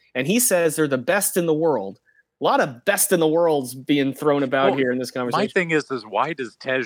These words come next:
Speaker 2: know this? Tej is supposed to be the computer
Speaker 1: Totally.
Speaker 2: specialist. Why does he know about the, the special forces
Speaker 1: Yeah, it
Speaker 2: unit
Speaker 1: should be
Speaker 2: of the
Speaker 1: like, uh,
Speaker 2: British Army?
Speaker 1: it should be Giselle, really, right?
Speaker 2: Yeah, exactly.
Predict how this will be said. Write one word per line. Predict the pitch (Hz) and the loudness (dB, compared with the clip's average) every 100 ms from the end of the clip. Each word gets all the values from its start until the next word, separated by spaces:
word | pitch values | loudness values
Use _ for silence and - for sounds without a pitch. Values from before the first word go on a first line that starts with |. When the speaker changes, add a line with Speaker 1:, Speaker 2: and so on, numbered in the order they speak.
| 101 | -6
Speaker 2:
know | 104 95 | -6 -6
this? | 95 - | -8 -10
Tej | - 139 156 | -10 -10 -8
is | 165 - | -10 -10
supposed | 139 131 | -10 -12
to | 110 | -12
be | 110 | -14
the | 104 | -12
computer | 113 - 175 131 143 | -14 -12 -6 2 2
Speaker 1:
Totally. | 131 110 | 4 2
Speaker 2:
specialist. | 104 110 110 - | 0 -2 -8 -2
Why | 101 131 | 0 2
does | 151 - | 0 -8
he | 139 | -6
know | 123 127 | 0 2
about | 113 104 - | 2 0 -2
the, | 104 - - - | -10 -10 -14 -14
the | |
special | 107 - 127 - 127 - | -16 -2 0 2 -2 -2
forces | 117 120 - 277 | 0 0 0 0
Speaker 1:
Yeah, | 330 | 0
it | - | 0
Speaker 2:
unit | 196 196 | -2 -2
Speaker 1:
should | 339 370 | -2 0
be | 349 | 0
Speaker 2:
of | 294 | 2
the | |
Speaker 1:
like, | 233 196 | 2 0
uh, | 170 | 0
Speaker 2:
British | 180 160 - | 2 0 -2
Army? | 120 120 98 85 78 _ _ | -2 -2 -4 -10 -18 _ _
Speaker 1:
it | - | -2
should | - 320 | 0 2
be | 302 | 2
Giselle, | 175 143 143 262 214 131 | 0 0 0 2 2 2
really, | 123 110 104 | 2 0 -2
right? | 110 175 330 - _ _ | -2 -2 -4 -14 _ _
Speaker 2:
Yeah, | 147 120 | -6 -6
exactly. | 113 113 147 - | -6 -2 0 0